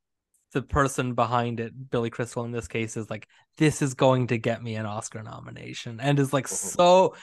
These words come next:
Speaker 1: he's really trying for it in this one. Like, the last maybe twenty minutes of this movie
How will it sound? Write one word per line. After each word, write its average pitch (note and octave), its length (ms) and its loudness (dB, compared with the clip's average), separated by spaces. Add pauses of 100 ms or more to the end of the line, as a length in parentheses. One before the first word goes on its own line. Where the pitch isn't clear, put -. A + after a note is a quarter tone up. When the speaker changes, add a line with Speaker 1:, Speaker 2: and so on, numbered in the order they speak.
(160)
Speaker 1:
he's E3+ 300 6
really C#3 680 4
trying A#2 500 -4
for A2 260 -4
it G#2+ 100 -10
in G#2+ 180 -10
this G#2+ 240 -10
one. G#2 240 -12
Like, C3+ 360 0 (440)
the D#3+ 220 4
last D#3+ 500 4
maybe C#3+ 280 2
twenty C#3+ 460 2
minutes C3 320 -2
of A#2 120 -10
this A#2+ 280 -6
movie A#2+ 460 -2